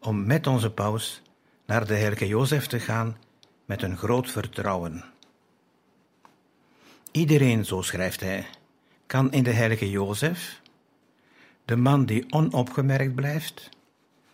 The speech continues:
de man die de dagelijkse, discrete en verborgen aanwezigheid heeft, een voorspreker, een helper en gids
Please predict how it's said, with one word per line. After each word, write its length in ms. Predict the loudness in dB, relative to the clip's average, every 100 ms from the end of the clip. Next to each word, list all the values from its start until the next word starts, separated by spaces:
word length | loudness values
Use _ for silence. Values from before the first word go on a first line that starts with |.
| _ _ _
de 140 | -2
man 460 | 2 4 4 2 0
die 400 | 0 2 0 -2 -10
de 220 | -6 -2
dagelijkse, 800 | 0 0 2 0 -2 -2 -2 -2
discrete 760 | -4 -6 -4 -2 0 0 -2 -6 -10 _ _ _
en 140 | -4
verborgen 560 | -2 0 0 0 -2 -4
aanwezigheid 840 | -4 -4 -2 -2 -2 -4 -2 -2
heeft, 460 | -2 -4 -4 -10 -16 _ _ _ _ _ _ _ _ _ _ _
een 260 | -2 -2 2
voorspreker, 840 | 2 2 0 -4 -6 -6 -10 -12 _ _ -10
een 160 | -6
helper 440 | 0 2 2 0 -2
en 200 | -4 -2
gids 400 | -2 -4 -8